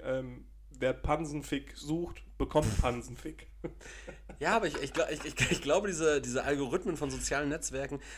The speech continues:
Speaker 2: sind so doll in der Lage, Menschen zu radikalisieren in alle Richtungen.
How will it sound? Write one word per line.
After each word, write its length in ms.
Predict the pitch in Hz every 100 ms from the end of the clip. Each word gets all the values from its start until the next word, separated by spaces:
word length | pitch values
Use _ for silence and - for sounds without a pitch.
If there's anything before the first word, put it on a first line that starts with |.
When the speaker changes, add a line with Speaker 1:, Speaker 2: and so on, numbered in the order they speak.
| -
Speaker 2:
sind 180 | - 123
so 320 | 123 147 240
doll 260 | 247 180 196
in 140 | 170
der 120 | 170
Lage, 340 | 143 143 180 151
Menschen 480 | 135 175 240 - 165
zu 160 | -
radikalisieren 880 | 127 151 156 - 143 131 123 190 170
in 80 | 131
alle 260 | 160 175
Richtungen. 400 | 160 180 - 113